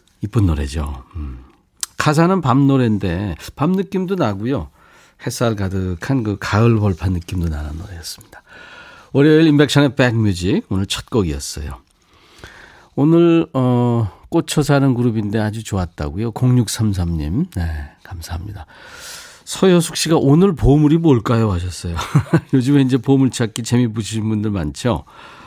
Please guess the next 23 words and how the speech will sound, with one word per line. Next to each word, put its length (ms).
누구든 380
오셔서 680
내 140
집처럼 400
편안하게 560
즐기고 480
또 140
보물도 440
찾고 360
그러세요. 380
일 320
부에 520
노래 280
속에 280
숨겨진 520
효과음 480
찾아내시면 840
저희가 300
커피를 480
선물로 420
드립니다. 340
이게 140
보물찾기예요. 840